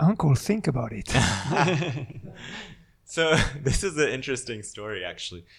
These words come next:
Speaker 2: Just so happens that my uncle surprise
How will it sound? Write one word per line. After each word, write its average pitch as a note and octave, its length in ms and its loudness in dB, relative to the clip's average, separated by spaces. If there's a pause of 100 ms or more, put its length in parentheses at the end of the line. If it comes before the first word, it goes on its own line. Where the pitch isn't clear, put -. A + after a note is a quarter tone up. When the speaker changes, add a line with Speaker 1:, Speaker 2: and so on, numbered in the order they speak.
(120)
Speaker 2:
Just A#2+ 220 -6
so A#2+ 100 -4
happens G2+ 320 -4
that F2+ 160 -6
my F2+ 160 -8
uncle F#2 460 -8
surprise F2 760 -6